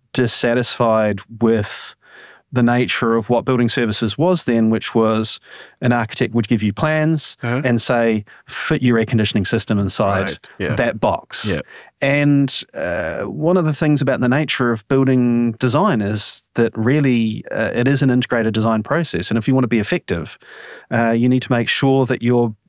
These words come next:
Speaker 1: you are connecting things in an integrated way rather than an additive way.
Speaker 2: Right.
Speaker 1: So I thought about this for a while, and, uh, I happened to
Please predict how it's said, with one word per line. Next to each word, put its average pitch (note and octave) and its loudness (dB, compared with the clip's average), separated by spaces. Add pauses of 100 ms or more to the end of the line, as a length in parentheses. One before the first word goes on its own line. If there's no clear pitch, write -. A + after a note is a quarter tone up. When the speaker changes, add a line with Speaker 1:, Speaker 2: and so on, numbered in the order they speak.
(120)
Speaker 1:
you B2+ 4
are A2 2
connecting B2+ 0
things B2 0
in A#2 2
an A2+ 4
integrated G#2 0
way G#2 0
rather G#2 0
than G2+ -4 (380)
an A2+ 4
additive G2+ -2
way. F2 -2
Speaker 2:
Right. - -10
Speaker 1:
So B2+ 0 (120)
I C3 0
thought F3+ 2
about C#3+ 0
this B2+ 2
for - 0
a A#2+ 2
while, C3+ 2
and, B2+ 0 (180)
uh, B2+ 0
I B2+ 0
happened D3 0
to C3+ 2